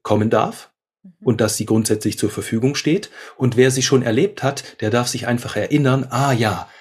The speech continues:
Speaker 1: Leichtigkeit war's doch.“ Loslassen, einfach entspannt sein. Ich habe eine schwierige Aufgabe, was auch immer, einen Teil von mir loszulassen oder eine Firma in eine andere zu transferieren oder eine Familie zu retten oder zu gehen, was auch immer.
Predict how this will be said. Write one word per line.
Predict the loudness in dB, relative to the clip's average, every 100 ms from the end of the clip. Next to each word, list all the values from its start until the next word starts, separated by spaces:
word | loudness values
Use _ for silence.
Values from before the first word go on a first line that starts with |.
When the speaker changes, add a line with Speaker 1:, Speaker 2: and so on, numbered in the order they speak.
| -10
Speaker 1:
Leichtigkeit | 0 2 4 2 -4 -8 -8 -8
war's | -8 -8 -10
doch.“ | -12 -18 -20 -20 -20 -20 -6
Loslassen, | 4 8 8 6 -2 -6 -6 -4
einfach | -2 0 0 -2
entspannt | -2 -4 -2 -2 -2
sein. | -4 -6 -10 -10
Ich | -6
habe | -4
eine | -2
schwierige | 0 2 4 4
Aufgabe, | 4 2 0 2 2 0 0
was | 0
auch | 0 0
immer, | 0 2 0
einen | -2 -4
Teil | -2 -2
von | 0 2
mir | 4
loszulassen | 4 4 2 2 2 2 2 -2 -14 -4
oder | 2 2 2 -2
eine | -4 -4
Firma | 2 4 4 2
in | 0
eine | 0 0 2
andere | 2 4 2
zu | 2
transferieren | -2 0 0 -2 0 2 4 2 2
oder | 2 2 2
eine | 0 0
Familie | 0 0 2 2
zu | 2 0
retten | 0 2 0
oder | 2 2 4 2
zu | -2
gehen, | 0 2 2 0
was | -4
auch | -6 -4
immer. | -2 -2